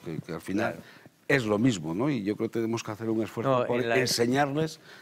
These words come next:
Speaker 1: que el test de pago que hay que utilizar es este.
Speaker 2: No, es que ahí la, lo, lo que nos ha costado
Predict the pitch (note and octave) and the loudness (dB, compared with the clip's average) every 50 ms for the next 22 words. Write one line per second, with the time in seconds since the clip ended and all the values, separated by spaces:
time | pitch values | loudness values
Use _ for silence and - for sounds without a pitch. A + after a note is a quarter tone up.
0 | - - - G#2+ G#2 F#2 - C3 B2+ A#2+ C3 B2 B2 B2+ B2 A2 G2 F#2 G#2 A2 | -12 -4 -2 -2 -2 0 0 0 2 2 0 0 0 -2 0 0 -2 -2 -2 -4
1 | A2 G#2+ B2 G#2+ A#2 A2 G#2+ - C3+ B2+ A2+ - - - - - - C3+ D#3 F3 | -2 -2 -2 0 0 0 2 2 0 0 0 -2 -4 -4 -6 -6 -6 -6 -4 -2
2 | D#3+ B2 - - B2 A2+ G#2+ G#2 G#2 A2 A#2 B2 A#2+ B2 A#2 - - - - - | -2 -4 -2 0 0 2 4 4 2 2 0 0 -2 -2 -4 -4 -6 -10 -12 -10
3 | G#2+ G#2 G2+ - - A#2+ A2+ G2 G2 F#2+ F#2+ F2+ A#2+ A#2+ C3 B2+ - - - C3 | -8 -8 -8 -8 -8 -10 -6 -4 -4 -4 -4 -4 -4 -2 -2 -4 -2 0 2 2
4 | B2+ B2+ B2 | 2 2 0